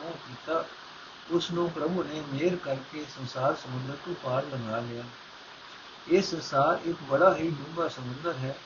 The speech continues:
ਇਸ ਵਿੱਚ ਪਾਣੀ ਦੇ ਥਾਂ ਵਿਕਾਰਾਂ ਦੀ ਅੱਗ ਭੜਕ ਰਹੀ ਹੈ। ਇਸ ਵਿੱਚੋਂ ਸਤਿਗੁਰ ਪਾਰ ਲੰਘਾ ਲੈਂਦਾ ਹੈ। ਆਪਣੇ ਮਨ ਦੇ ਪਿੱਛੇ ਤੁਰਨ ਵਾਲੇ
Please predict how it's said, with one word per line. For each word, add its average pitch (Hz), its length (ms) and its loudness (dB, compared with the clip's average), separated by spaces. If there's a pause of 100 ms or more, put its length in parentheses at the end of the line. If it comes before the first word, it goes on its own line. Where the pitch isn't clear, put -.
(500)
ਇਸ 175 200 4
ਵਿੱਚ 175 140 6 (100)
ਪਾਣੀ 175 440 0 (640)
ਦੇ 151 180 4
ਥਾਂ 156 220 4
ਵਿਕਾਰਾਂ 135 480 2
ਦੀ 156 180 0 (140)
ਅੱਗ 151 60 0
ਭੜਕ 123 340 -6 (120)
ਰਹੀ 127 140 -6
ਹੈ। 110 240 -10 (840)
ਇਸ 175 200 6
ਵਿੱਚੋਂ 180 340 4
ਸਤਿਗੁਰ 151 440 0
ਪਾਰ 143 320 0
ਲੰਘਾ 135 360 -2
ਲੈਂਦਾ 135 440 -2
ਹੈ। 117 180 -6 (840)
ਆਪਣੇ 185 320 4
ਮਨ 160 300 4
ਦੇ 190 100 6
ਪਿੱਛੇ 175 360 2
ਤੁਰਨ 180 340 6
ਵਾਲੇ 156 480 6